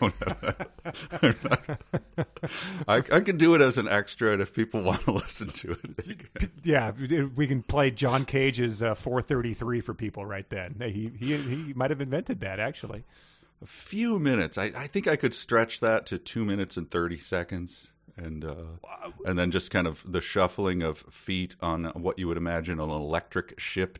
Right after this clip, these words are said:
Speaker 1: deck would be. <laughs> And, uh, guys, like, smoking, uh, tamping their pipes, maybe.
Speaker 2: Uh,
Speaker 1: Uh,
Speaker 2: one phrenologist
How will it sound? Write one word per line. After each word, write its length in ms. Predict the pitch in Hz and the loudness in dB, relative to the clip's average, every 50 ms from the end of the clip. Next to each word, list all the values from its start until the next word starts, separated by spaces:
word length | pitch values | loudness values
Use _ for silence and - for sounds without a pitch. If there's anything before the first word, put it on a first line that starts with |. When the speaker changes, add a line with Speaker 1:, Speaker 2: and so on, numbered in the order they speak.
| - | -4
Speaker 1:
deck 320 | 85 - 87 85 87 - - | 0 2 2 2 2 0 -2
would 200 | 98 92 92 92 | -2 -2 -2 0
be. 180 | 98 98 98 - | 0 2 4 4
<laughs> 1080 | 107 - - - 117 - - - - - - 202 - - - 160 - 127 - - - - | 4 6 4 4 4 4 0 -2 -2 -4 -6 -8 -6 -8 -8 -8 -8 -8 -10 -10 -6 -4
And, 340 | 101 92 90 85 85 85 | -2 -2 0 0 0 0
uh, 220 | 90 82 82 85 85 | 0 2 2 2 0
guys, 480 | 82 - 92 82 85 87 92 90 87 | 0 -2 -2 0 2 2 2 2 0
like, 240 | 98 85 82 80 - - | -2 -4 -4 -6 -6 -10
smoking, 680 | - - - 95 95 110 110 - 120 110 107 107 113 107 | -8 -4 0 2 4 4 2 2 0 0 2 2 2 2
uh, 80 | 92 90 | 2 0
tamping 460 | - - 110 92 98 - 117 110 104 | 0 0 2 2 4 4 4 4 4
their 120 | 92 87 | 4 2
pipes, 640 | - - - 110 98 95 104 113 - - - - - | 2 2 2 4 6 6 6 4 2 -2 -8 -4 0
maybe. 420 | 117 113 107 110 113 120 113 110 | 2 2 2 4 4 2 2 2
Speaker 2:
Uh, 140 | 127 127 120 | 2 0 0
Speaker 1:
Uh, 100 | 107 101 | 0 2
Speaker 2:
one 160 | - 135 139 | 4 4 4
phrenologist 680 | 135 - 147 131 123 127 143 147 143 123 139 147 - | 4 2 2 2 4 4 4 4 4 2 0 -2 -2